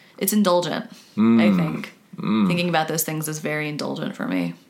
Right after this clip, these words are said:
Speaker 2: Yeah.
Speaker 1: Mm-hmm.
Speaker 2: Yeah, it's rich. Just, um, hearing you describe that, I really noticed, um, the part of myself that, um, wants to be comfortable with death
Speaker 1: Yeah.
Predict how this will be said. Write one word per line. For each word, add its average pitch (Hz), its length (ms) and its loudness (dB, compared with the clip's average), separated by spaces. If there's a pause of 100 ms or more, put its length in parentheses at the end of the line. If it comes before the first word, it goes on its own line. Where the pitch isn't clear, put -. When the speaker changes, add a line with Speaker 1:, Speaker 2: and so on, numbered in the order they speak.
Speaker 2:
Yeah. 92 440 2
Speaker 1:
Mm-hmm. 165 360 -4 (260)
Speaker 2:
Yeah, - 520 -6
it's - 280 -12
rich. - 600 -8
Just, - 240 -10 (260)
um, 73 380 -10 (100)
hearing 82 380 -2
you 78 100 -2
describe 76 580 -4
that, 64 200 -2
I 57 60 -2
really 62 480 -2 (1300)
noticed, 87 840 2
um, 76 680 -4 (480)
the 82 200 -2
part 90 280 2
of 73 60 0
myself 87 840 0
that, 82 600 -4 (220)
um, 87 640 -6 (280)
wants 87 880 -2 (920)
to - 100 -2
be 78 200 0
comfortable 76 580 -2
with 78 180 -6
death 82 380 -6
Speaker 1:
Yeah. 165 520 0